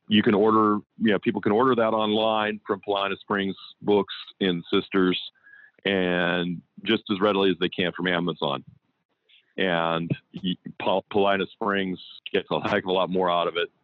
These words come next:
than Amazon, and they need it more, especially right now. So that was,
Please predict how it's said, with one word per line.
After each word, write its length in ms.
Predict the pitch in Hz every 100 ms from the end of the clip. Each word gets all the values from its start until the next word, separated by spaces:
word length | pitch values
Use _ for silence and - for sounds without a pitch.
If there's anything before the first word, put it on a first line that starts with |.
| -
than 100 | 87
Amazon, 540 | 85 82 78 80 78
and 80 | 78
they 80 | 78
need 160 | 85
it 100 | 82
more, 280 | - 67 - - - - - - -
especially 420 | - - 92 - 76
right 200 | 76 78
now. 280 | 117 82 - _ -
So 340 | 113 98 92 - - _ _
that 220 | 110 113
was, 200 | - 110